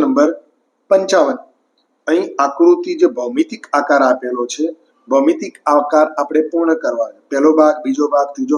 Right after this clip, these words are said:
ભાગ અને ચોથો ભાગ. ભૌમિતિક આકારની અંદર આપણે કલ્પના કરી શકીએ કે જુઓ આ રીતના હશે. હું દોરું છું,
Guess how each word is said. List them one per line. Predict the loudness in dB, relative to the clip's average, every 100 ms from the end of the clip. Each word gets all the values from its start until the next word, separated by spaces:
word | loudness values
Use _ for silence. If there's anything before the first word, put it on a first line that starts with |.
| -2
ભાગ | -4 -4
અને | -2
ચોથો | 0 0 -4
ભાગ. | -12 _ _ _ _ _ _ -2
ભૌમિતિક | 0 0 0 0 0
આકારની | 2 2 4 4
અંદર | 4 2
આપણે | 0 0
કલ્પના | 0 2 0 2
કરી | 2 2
શકીએ | -2 -6 -4 -4 -8 _ _
કે | -8 2
જુઓ | 2 2 -4 -2
આ | 0
રીતના | 0 -2 -4 -4
હશે. | -8 -6 -8 -8 _ _ _ _ _ _ _ _ _ -8
હું | 0
દોરું | 4 6 6
છું, | 4